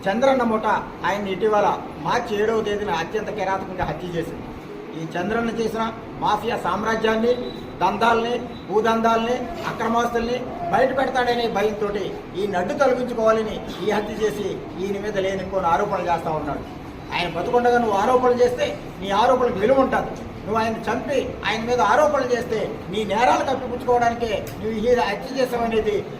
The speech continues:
నువ్వు నిరూపించుకున్నావు. నువ్వు చరిత్రహీనుడిగా మిగిలిపోతావు. ఈ చంద్రన్న ముఠాని, ఈ చంద్రం టానియల ముఠాని తక్షణం అరెస్ట్ చేయాలని చెప్పేసి, బ్రహ్మని హత్యకు బాధ్యులైన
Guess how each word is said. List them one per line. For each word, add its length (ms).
నువ్వు 200
నిరూపించుకున్నావు. 960
నువ్వు 220
చరిత్రహీనుడిగా 520
మిగిలిపోతావు. 960
ఈ 80
చంద్రన్న 420
ముఠాని, 460
ఈ 20
చంద్రం 480
టానియల 320
ముఠాని 480
తక్షణం 340
అరెస్ట్ 280
చేయాలని 320
చెప్పేసి, 500
బ్రహ్మని 360
హత్యకు 380
బాధ్యులైన 640